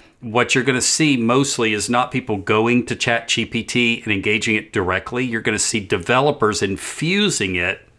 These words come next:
into their application. So, and I promise I do not work for Canopy, but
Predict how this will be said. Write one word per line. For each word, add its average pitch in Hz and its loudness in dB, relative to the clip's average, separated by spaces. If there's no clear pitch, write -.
into 139 4
their 107 2
application. 104 0
So, 107 0
and 123 0
I 123 2
promise 143 2
I 117 2
do 107 -2
not 113 2
work 117 2
for 104 -4
Canopy, 101 0
but 101 -4